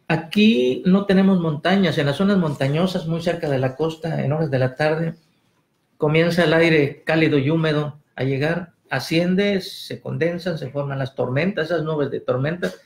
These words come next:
y hay granizo en la forma, en los lugares serranos, centro del país, es muy normal, usual.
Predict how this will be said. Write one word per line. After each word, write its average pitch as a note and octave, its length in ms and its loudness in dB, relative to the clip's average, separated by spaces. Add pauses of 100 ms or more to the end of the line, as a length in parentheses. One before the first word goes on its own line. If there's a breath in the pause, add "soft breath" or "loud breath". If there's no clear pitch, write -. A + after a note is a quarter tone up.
(340 loud breath)
y D3 120 0
hay E3+ 80 2
granizo F3+ 460 0
en D3+ 60 -2
la C#3+ 80 -4
forma, F#3 360 -2
en D#3 120 -2
los D#3 280 -6 (260)
lugares F3+ 380 0
serranos, F3+ 680 0 (240)
centro C#3+ 260 -4
del B2+ 80 -8
país, D3 400 -4 (300 soft breath)
es E3 80 -8
muy F3+ 240 0
normal, C#3 520 -4
usual. C3 440 -6